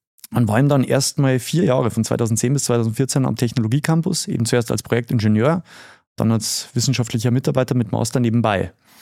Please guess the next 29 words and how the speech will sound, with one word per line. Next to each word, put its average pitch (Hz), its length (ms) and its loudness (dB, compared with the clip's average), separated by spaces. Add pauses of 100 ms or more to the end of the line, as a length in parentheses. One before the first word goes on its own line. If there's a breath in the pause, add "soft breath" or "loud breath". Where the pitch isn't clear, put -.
(880 loud breath)
Und, 120 560 2
ähm, 113 560 2 (320)
sagen 131 180 2
wir, 131 40 4
nach 123 140 2
vier 175 380 0
Jahren 175 800 2 (320)
Arbeit 135 280 0
für - 140 -2
den 117 80 2
Staat, - 920 -4 (300 soft breath)
ich - 80 -20
fand 147 200 0
das 170 80 2
schon 117 200 0
gut, 220 200 2
aber 143 120 2
ich 120 60 2
hab 131 120 -2
gemerkt, 131 280 0
so 143 140 0
die - 180 -2
akademische 127 640 0
Welt, 143 340 2 (460 loud breath)
ähm, 131 500 2 (100)
ich - 240 -4
werd 135 180 2
ihr 135 120 2
nicht 127 200 0